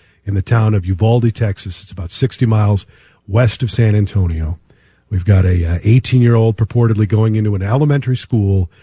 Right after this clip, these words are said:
shooting and killing fourteen children and one teacher this afternoon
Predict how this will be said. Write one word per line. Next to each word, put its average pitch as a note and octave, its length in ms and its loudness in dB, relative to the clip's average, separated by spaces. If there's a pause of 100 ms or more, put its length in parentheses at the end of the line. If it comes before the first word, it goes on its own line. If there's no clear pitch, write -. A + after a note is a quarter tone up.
(140)
shooting D3 480 -2
and C#3+ 120 0
killing A#2 340 0
fourteen B2 580 0
children G#2 440 2
and F#2 140 -2
one G#2+ 180 2
teacher G2 380 0
this E2+ 180 -4
afternoon E2 600 -2